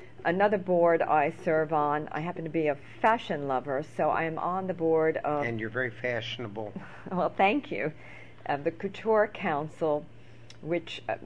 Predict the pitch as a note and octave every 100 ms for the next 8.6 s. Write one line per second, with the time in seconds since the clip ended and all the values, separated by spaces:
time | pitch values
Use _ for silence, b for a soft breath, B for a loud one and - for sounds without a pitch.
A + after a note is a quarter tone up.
0 | - - F3+ - G#3+ A3 A3 - E3+ D#3+
1 | D#3 D3+ F3+ F3+ F3+ F#3 - C#3 - -
2 | - E3+ F3+ F#3 E3+ D3+ D3+ - D3+ -
3 | D3+ C#3+ - - - D3+ C3+ C3+ C3+ D#3
4 | C#3 C#3+ B B B B B - D#3+ D#3+
5 | D#3+ D#3+ E3 - - - - - - -
6 | - - D#3 D3 F3+ D#3 D3+ D#3+ D#3 E3+
7 | D3 D3 - C#3+ - D#3+ E3+ F3 F3 F#3+
8 | E3+ E3 - - C#3 C3+